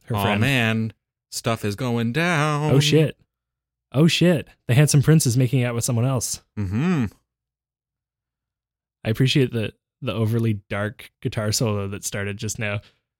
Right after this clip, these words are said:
Speaker 1: Um, okay. Oh, she was in Across the Universe. True Blood. She's been in a bunch of stuff.
Speaker 2: Okay.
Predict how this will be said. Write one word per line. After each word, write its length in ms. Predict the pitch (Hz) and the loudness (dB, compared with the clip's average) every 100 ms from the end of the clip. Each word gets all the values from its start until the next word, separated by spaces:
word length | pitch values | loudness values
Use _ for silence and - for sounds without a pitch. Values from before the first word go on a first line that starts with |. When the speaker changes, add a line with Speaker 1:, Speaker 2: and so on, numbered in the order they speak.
| _ _ _ _ _ _ _ _ _ _ _ _ _ _ _ _ _ _ - | _ _ _ _ _ _ _ _ _ _ _ _ _ _ _ _ _ _ -6
Speaker 1:
Um, 560 | 110 110 107 104 104 160 _ | -4 -2 -2 -4 -6 -10 _
okay. 440 | 120 139 135 107 131 _ _ _ - | -4 -2 -2 -4 -8 _ _ _ 0
Oh, 100 | 120 | 2
she 140 | 147 | 4
was 100 | 127 | 2
in 80 | 120 | 2
Across 320 | - 123 - | 0 -4 -2
the 80 | 107 | -4
Universe. 560 | 110 110 101 113 - - _ _ _ _ _ _ _ _ _ _ _ _ _ _ _ - | -4 -4 -6 -6 -8 -10 _ _ _ _ _ _ _ _ _ _ _ _ _ _ _ -18
True 280 | - 117 110 | -6 -2 0
Blood. 340 | 110 107 131 - | 0 -2 -4 -4
She's 220 | - 240 | 0 4
been 140 | 208 | 6
in 80 | 127 | 4
a 40 | |
bunch 180 | 104 95 | 2 -4
of 100 | 98 | -6
stuff. 320 | - 104 - _ _ _ _ _ _ - | -6 -6 -8 _ _ _ _ _ _ -8
Speaker 2:
Okay. 560 | 285 320 - - 90 | -6 -6 -10 -10 -12